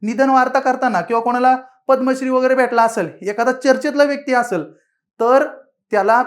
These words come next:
फक्त म्हणजे ते महत्त्वाची गोष्ट कुठली करणार? मग तुम्ही काय करत बसता माहिती का? तुम्ही सालपाठ करता. म्हणजे कसं, एकोणावीसशे त्रेसष्ट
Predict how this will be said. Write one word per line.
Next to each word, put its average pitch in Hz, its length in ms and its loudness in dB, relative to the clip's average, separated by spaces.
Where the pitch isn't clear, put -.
फक्त 220 220 -4
म्हणजे 233 260 0
ते 226 220 -12
महत्त्वाची 226 440 -2
गोष्ट 240 240 -6
कुठली 226 280 -6
करणार? 226 340 0
मग 214 80 -10
तुम्ही 254 240 -4
काय 247 120 0
करत 247 180 -4
बसता 233 200 -4
माहिती 233 160 -6
का? 208 60 -10
तुम्ही 240 160 -8
सालपाठ 214 500 0
करता. 143 260 -8
म्हणजे 185 200 -4
कसं, 214 280 0
एकोणावीसशे 202 580 -2
त्रेसष्ट 247 600 -2